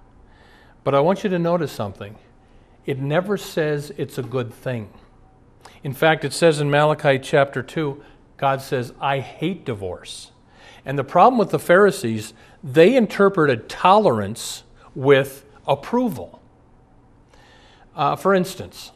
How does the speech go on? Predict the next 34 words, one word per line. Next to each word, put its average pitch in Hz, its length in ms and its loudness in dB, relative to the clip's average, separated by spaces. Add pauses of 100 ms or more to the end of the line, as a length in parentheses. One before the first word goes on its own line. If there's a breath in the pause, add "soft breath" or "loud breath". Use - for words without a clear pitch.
(560)
is 165 140 -4
slavery 214 580 2
in 101 80 -6
the 95 80 -6
Bible? 90 480 -6 (420)
It 156 160 0
is. 240 560 -2 (1400 soft breath)
Does 156 160 -2
that 165 180 4
mean 160 160 2
slavery 156 540 2
is 139 120 -2
a 131 60 -4
good 113 320 -4
thing? 139 560 -6 (140)
God 120 260 4
never 139 340 0
says 104 360 -6
that. 110 300 0 (180 loud breath)
In 127 100 -4
fact, 170 380 2
Paul 170 240 2
the 151 80 -2
Apostle 156 480 2
writes 131 360 -2
to 143 120 -2
the 117 100 -4
slaves, 160 400 0 (220 loud breath)
"If 214 200 6
you 180 80 4
can 147 140 -4
get 262 220 0
your 175 80 4
freedom, 123 480 -4